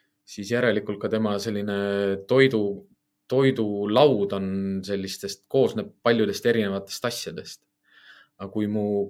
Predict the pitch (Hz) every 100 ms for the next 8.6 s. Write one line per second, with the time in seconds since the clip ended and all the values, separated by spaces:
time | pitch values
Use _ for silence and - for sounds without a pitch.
0 | - 123 131 - 131 117 107 131 110 127
1 | 113 104 98 139 139 98 95 104 98 127
2 | 110 - 98 98 95 98 98 101 127 95
3 | 98 113 123 - - 95 101 _ _ -
4 | - _ - 117 110 - 104 101 98 98
5 | 101 107 104 98 143 123 101 120 - -
6 | 110 113 101 98 101 131 131 98 95 -
7 | 123 101 87 95 - 107 101 117 95 -
8 | - 85 90 90 90